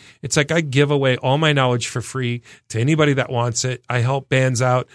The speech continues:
all the time in my studio that don't have a clue, that don't know how to publish their stuff, don't know how to do this, don't know how to, don't know how to put a song together. And, you know, our band is, there's some young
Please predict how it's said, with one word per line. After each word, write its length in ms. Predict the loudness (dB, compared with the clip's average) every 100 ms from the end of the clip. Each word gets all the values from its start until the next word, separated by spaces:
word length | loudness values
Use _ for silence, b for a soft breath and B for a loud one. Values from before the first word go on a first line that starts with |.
| B B 0
all 160 | 4 4
the 60 |
time 260 | 4 2 2
in 80 | 2
my 100 | 0
studio 460 | 0 0 2 2
that 200 | 2 0
don't 200 | 0 0
have 160 | 2 0
a 80 | -2
clue, 340 | -2 2 2
that 180 | 0 -6 B B B
don't 140 | 0 2
know 80 |
how 100 | 2
to 80 | 0
publish 400 | 0 -2 -2 -2
their 80 | -4
stuff, 320 | -2 0 0
don't 200 | 0 0
know 80 | 0
how 80 | 0
to 80 | 0
do 120 | -2
this, 200 | -2 -2
don't 160 | -2
know 80 | 0
how 80 | 2
to, 160 | 0 -2 B B B _
don't 120 | 0 2
know 100 | 2
how 120 | 2
to 100 | 0 -6
put 140 | -4 0
a 40 |
song 340 | 2 2 0 -2
together. 500 | -2 0 0 -2 -6 -12 b b b b -2
And, 320 | 0 -2 -4 _ _ _ _ -20 -20 _ _ _ _ -4
you 120 | 0
know, 180 | 0 0
our 140 | 2 2
band 260 | 4 4 2
is, 240 | 0 -2
there's 220 | -2 -2
some 220 | 0 -2 0
young 320 | -2 -2